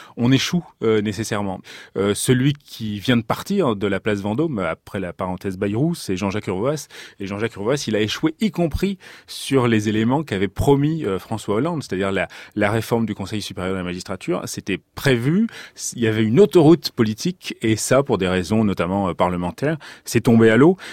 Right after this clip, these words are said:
Et donc le Conseil, c'est d'effectivement peut-être ne pas avoir vingt projets, euh, sur les prisons, sur les tribunaux de commerce, euh, sur la justice familiale et sur, euh,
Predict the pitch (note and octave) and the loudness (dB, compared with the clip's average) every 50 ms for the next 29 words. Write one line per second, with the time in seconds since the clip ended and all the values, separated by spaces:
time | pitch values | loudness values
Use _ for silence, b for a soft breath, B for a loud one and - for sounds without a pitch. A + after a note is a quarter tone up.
0 | B B - F#2+ G#2+ G#2+ C#3+ D#3 C#3+ - B2 A2+ A2 - A#2 G#2+ G2+ - D3 D3 | B B 2 2 6 6 6 4 4 4 4 4 4 4 2 2 4 6 6 6
1 | E3+ D#3+ - - A2 G2+ G2+ G#2+ - - G2+ _ - - G#2 G#2 A2+ B2+ D3 D3+ | 6 2 0 0 0 2 2 0 0 0 -6 _ -6 -6 -2 2 2 4 2 2
2 | C#3+ A2+ G#2 A#2 A2 G#2+ G2+ F2+ _ - A2+ A2 G#2+ G2 F#2 G2+ G#2+ G#2+ F#2 G2+ | 2 2 2 2 2 2 -2 0 _ 2 4 4 4 2 2 2 2 2 2 0
3 | G2+ F#2 G2 G2 A#2+ A#2+ B2 B2 A#2+ G#2 F#2 - - - G#2+ G#2 G2+ F#2+ A2+ A#2 | -4 -4 0 0 2 2 2 2 0 -2 -2 -4 -4 -2 -2 -2 2 2 4 4
4 | A#2+ B2 B2 B2 A2 G2 F#2+ F#2+ F#2+ - - - - G#2+ G#2+ F#2+ F#2 F#2+ F#2+ F#2+ | 6 6 4 4 2 0 0 -2 -6 -6 -10 -10 -6 -2 -2 0 0 0 0 0
5 | G2+ G#2 _ - - G#2+ F#2+ F#2 F#2+ G#2 G#2+ A2 A2+ A#2+ B2 - - - - - | 0 -2 _ -4 -4 -4 -2 -2 -2 -2 0 0 0 -2 -4 -6 -8 -12 -12 -12
6 | - - - A2 G#2+ G#2+ G#2+ G#2+ G2 F#2+ F2+ F2 B B B B B B B G#2+ | -10 -6 -2 -2 0 2 2 2 2 0 -2 -2 B B B B B B B 0
7 | G#2+ - - A#2 G#2 G2+ G#2 G#2+ G2+ - - G2+ F#2 G#2 A2 A#2 B2 B2+ B2 - | 0 2 0 0 2 4 2 2 2 2 0 2 2 4 2 4 2 0 -2 -6
8 | - - - G2+ G2 F#2+ F#2 F#2+ - - - - - G#2 G2+ G2 G2 G2 G2 F#2 | -10 -4 -2 -2 -2 -2 -4 -4 -6 -8 -8 -4 -2 -2 0 0 0 -2 -2 -4
9 | - - G#2+ G2+ - - F#2+ F#2+ F#2+ F#2+ G2+ G#2 G#2+ G#2+ A2+ A2+ A2+ A2+ G#2 F#2+ | -4 -6 -6 -6 -2 -2 -2 0 0 0 2 2 2 2 2 2 2 0 0 -2
10 | F#2 - - - - G2+ G#2 G2+ F2 F2 E2+ E2 | -4 -6 -10 -8 -4 0 0 0 0 -2 -6 -8